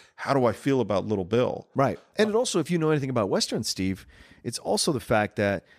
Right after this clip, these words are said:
Speaker 2: a lo-, in, in the history of Westerns, a lot of former criminals, former bandits, former,
Speaker 1: Right.
Speaker 2: uh, violent people became, uh, sheriffs and deputies and the law of the land because they knew how to best track down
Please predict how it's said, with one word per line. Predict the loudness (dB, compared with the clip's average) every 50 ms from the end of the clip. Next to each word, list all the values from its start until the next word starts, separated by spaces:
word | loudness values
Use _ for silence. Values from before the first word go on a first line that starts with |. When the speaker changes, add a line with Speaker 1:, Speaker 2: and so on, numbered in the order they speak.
| _ _ _
Speaker 2:
a | -4
lo-, | -2 0 0 0 0 0
in, | 0 0 0 -2 -4 -4 -4
in | -2 0
the | 2
history | 2 2 2 2 0
of | 0 0
Westerns, | 0 -2 -2 -6 -8 -8 -6
a | -4 -2
lot | 0 0 2 0 0
of | -2 -4
former | -8 -16 -10 -2 0 0 2 2 0 -2
criminals, | -4 -2 -4 -2 -2 -2 -2 -2 -2 -2
former | -2 -2 0 0 -2
bandits, | -2 0 -2 -2 -2 -2 -2 -2 -2 -2 -4
former, | -4 -2 -2 0 0 2 0 2 2
Speaker 1:
Right. | 2 0 0 0 -6 _ _ -2
Speaker 2:
uh, | 0 2 2 2 2 2 0
violent | 0 -2 -8 -4 0 2 2 2 2 0 -2 -4 -4 -8 -8 -2
people | 0 0 0 2 0 0
became, | 0 -2 -4 -2 0 0 0 0 0 -2 -4 -8 -10 _ _ _ _ _ _ _ _ 0
uh, | 0 2 2 2 2 2 2 0 -2 -2 -6 -8
sheriffs | -8 -2 2 2 4 4 4 2 0 -4 -6
and | -6 -2
deputies | 0 0 0 2 0 -2 -2 -2 -2 -2 -2 -4 -4
and | -2 -2 -2 -4 -2 0
the | 0 2
law | 4 4 2 2 2 2
of | 2 2
the | 2
land | 0 0 -2 -2 -4 -6 -8 -10 -10 -14 -10
because | -8 -8 -6 -2 0 0 0 0 -2 -6 -6 0
they | 2 4 4 4
knew | 2 2 2 2 2 2
how | 2 2
to | 0 0
best | 2 2 0 0 0 -4 -6
track | -2 0 0 0 -2 0
down | 0 2 2 2 2 0 -2